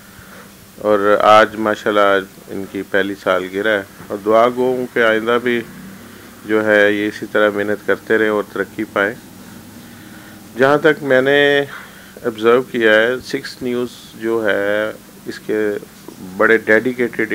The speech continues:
इनके reporters हैं और even though माशाल्लाह आपको भी हम देखते हैं और आपका वहाँ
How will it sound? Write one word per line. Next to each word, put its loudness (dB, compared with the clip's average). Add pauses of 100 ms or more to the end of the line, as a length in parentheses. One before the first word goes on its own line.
इनके -2
reporters 0
हैं -2
और -6 (100)
even -6
though -4 (880)
माशाल्लाह 2
आपको 0
भी 0
हम 0
देखते -2
हैं -8
और -4 (1000)
आपका 2 (1200)
वहाँ -2